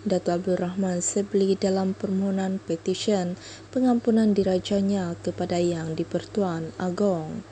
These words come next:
Peguamnya Tan Sri Muhammad Syafi Abdullah yang mewakili bekas Perdana Menteri itu berkata, pasukan pembelaan akan menggunakan penghakiman menentang oleh hakim itu dengan menyatakan anak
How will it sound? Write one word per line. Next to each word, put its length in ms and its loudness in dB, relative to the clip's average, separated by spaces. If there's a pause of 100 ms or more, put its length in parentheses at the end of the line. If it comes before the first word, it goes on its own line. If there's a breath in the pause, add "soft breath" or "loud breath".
(680 loud breath)
Peguamnya 640 6
Tan 160 2
Sri 320 0
Muhammad 480 0
Syafi 400 -2
Abdullah 560 2
yang 240 0
mewakili 480 0
bekas 640 -2
Perdana 400 -2
Menteri 400 -2
itu 240 -2
berkata, 720 -2 (640 loud breath)
pasukan 560 4
pembelaan 560 4
akan 480 -2
menggunakan 800 0
penghakiman 720 0
menentang 640 2 (320 loud breath)
oleh 320 6
hakim 320 4
itu 320 4
dengan 480 2
menyatakan 800 -2
anak 240 -4